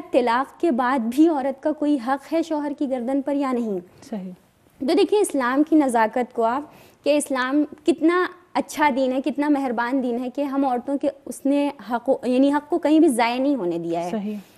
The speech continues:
Speaker 1: ہم دیکھتے ہیں کہ طلاق رجعی میں اسلام نے جو عورت کا حق بتایا ہے، وہ یہ بتایا ہے کہ دیکھیں، جب مرد طلاق دیتا ہے عورت کو، اور طلاق طلاق رجعی ہو، تو پھر عدت کے ایام میں شوہر کو یہ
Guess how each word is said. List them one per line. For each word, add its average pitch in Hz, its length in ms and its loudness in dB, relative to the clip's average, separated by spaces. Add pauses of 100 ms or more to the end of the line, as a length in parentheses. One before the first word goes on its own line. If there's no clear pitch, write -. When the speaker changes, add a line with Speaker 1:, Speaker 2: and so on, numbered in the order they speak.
(140)
Speaker 1:
ہم 294 160 4
دیکھتے 294 280 2
ہیں 330 100 6
کہ 349 160 2
طلاق 233 400 -2
رجعی 233 720 4
میں 302 180 2
اسلام 226 480 -6
نے 262 180 -2
جو 233 400 0
عورت 220 380 -2
کا 226 80 0 (100)
حق 233 160 -8
بتایا 196 460 -4
ہے، 226 80 -6
وہ 220 140 -6
یہ 214 100 -4
بتایا 202 440 -4
ہے 240 120 -8
کہ 254 80 -6
دیکھیں، 226 360 -6 (360)
جب 226 180 4
مرد 240 560 0
طلاق 233 420 0
دیتا 208 300 -4
ہے 208 100 -2
عورت 202 360 -4
کو، 247 200 -2 (480)
اور 226 200 2
طلاق 240 380 0
طلاق 214 320 -2
رجعی 240 520 -2
ہو، 190 220 0 (400)
تو 262 100 4
پھر 240 160 0 (120)
عدت 220 560 -2
کے 320 100 0
ایام 240 440 -2
میں 302 280 2
شوہر 240 500 -4
کو - 80 -2
یہ 277 180 2